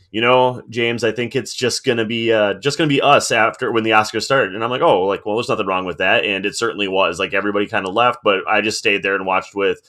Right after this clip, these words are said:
his parents and had a blast. And like I said, that's just something we've been doing since, like, eighth grade. Like, I think that, um, nominations, no, probably the year before would have been,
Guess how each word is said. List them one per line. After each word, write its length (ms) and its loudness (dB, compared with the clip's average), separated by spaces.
his 160 4
parents 480 0
and 180 0
had 160 -2
a 60 0
blast. 400 0
And 200 -8
like 180 0
I 60 -2
said, 180 -4
that's 160 -2
just 120 -2
something 200 -4
we've 120 -2
been 140 -6
doing 240 -8
since, 180 -16
like, 200 -8
eighth 240 -2
grade. 380 -4
Like, 260 -6
I 160 -2
think 300 -8
that, 420 0
um, 540 -8
nominations, 1040 -4
no, 200 -2
probably 340 -2
the 120 -6
year 140 -4
before 420 -4
would 120 -2
have 60 -8
been, 380 -6